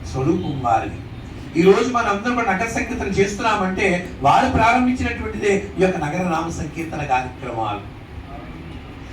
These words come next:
అయితే వారు ప్రతిరోజు కూడా ఈ రకమైనటువంటి యొక్క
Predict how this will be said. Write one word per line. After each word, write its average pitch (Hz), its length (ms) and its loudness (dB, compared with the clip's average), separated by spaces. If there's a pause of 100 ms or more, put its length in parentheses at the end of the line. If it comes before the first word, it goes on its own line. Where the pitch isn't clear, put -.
(140)
అయితే 254 600 4 (140)
వారు 254 320 6
ప్రతిరోజు 262 640 4
కూడా 269 260 4
ఈ 220 160 -2
రకమైనటువంటి 233 880 0
యొక్క 175 500 4